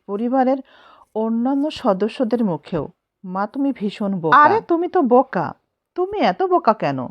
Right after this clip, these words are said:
এভাবেই শুনতে হয়। মারা তো হয় আসলেই ভীষণ বোকা। পৃথিবীর সব থেকে বোকা প্রাণী হচ্ছে আমার আপনার মা, আমাদের মায়েরা।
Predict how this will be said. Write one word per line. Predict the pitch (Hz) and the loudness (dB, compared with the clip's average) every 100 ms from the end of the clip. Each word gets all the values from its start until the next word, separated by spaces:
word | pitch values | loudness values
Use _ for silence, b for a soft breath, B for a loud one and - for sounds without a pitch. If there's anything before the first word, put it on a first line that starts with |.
| 190 _ - | -14 _ -12
এভাবেই | 196 226 240 277 | -10 -6 -4 -4
শুনতে | - 175 180 143 | -4 -8 -8 -8
হয়। | 151 147 123 - _ _ _ - | -8 -6 -8 -12 _ _ _ -8
মারা | 190 185 254 | -4 -2 -2
তো | 302 | -4
হয় | 269 269 185 - _ - | -2 -2 -4 -8 _ -10
আসলেই | 196 - 247 247 | -10 -6 -2 0
ভীষণ | 240 190 - 180 165 | -2 -6 -6 -6 -6
বোকা। | 151 - - - | -6 -6 -6 -2
পৃথিবীর | 339 339 330 349 370 | -2 -2 0 2 2
সব | - 302 294 - | 0 -2 -2 -6
থেকে | 294 - 311 311 | -8 -4 -2 -2
বোকা | 233 226 254 | -2 0 -2
প্রাণী | 254 247 254 | 0 0 0
হচ্ছে | 240 254 - - 226 - | -2 -6 -6 -6 -6 -4
আমার | 196 202 214 226 | -6 -4 -4 -2
আপনার | 196 190 175 170 | -4 -4 -8 -6
মা, | 165 143 131 180 _ _ - | -6 -6 -8 -12 _ _ -12
আমাদের | 196 233 226 196 | -6 -6 -4 -4
মায়েরা। | 170 147 143 139 | -4 -6 -6 -8